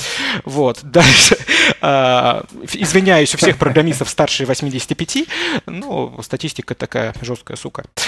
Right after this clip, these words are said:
Дальше. На текущий момент сорок три процента всего банковского софта написано на Кабол. И, внимание, вот сейчас вот вслушайтесь эту цифру, девяносто пять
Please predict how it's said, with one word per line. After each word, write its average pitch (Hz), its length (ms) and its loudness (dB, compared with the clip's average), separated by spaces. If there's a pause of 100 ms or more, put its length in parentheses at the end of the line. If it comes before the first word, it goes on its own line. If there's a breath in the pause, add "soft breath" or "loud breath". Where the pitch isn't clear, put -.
(160)
Дальше. 143 280 0
На 175 100 -4
текущий 220 380 0
момент 220 480 0
сорок 240 500 0
три 208 180 0
процента 160 600 -2
всего 160 340 0
банковского 127 920 0
софта 233 400 0
написано 185 440 -6
на 135 120 -4
Кабол. 123 500 -4 (360 loud breath)
И, 233 340 -2
внимание, 147 640 0
вот 131 140 -6
сейчас 135 300 -4
вот 123 100 -6
вслушайтесь 139 480 -4
эту 127 160 -6
цифру, - 360 -6 (200)
девяносто 170 960 0 (200)
пять 160 360 2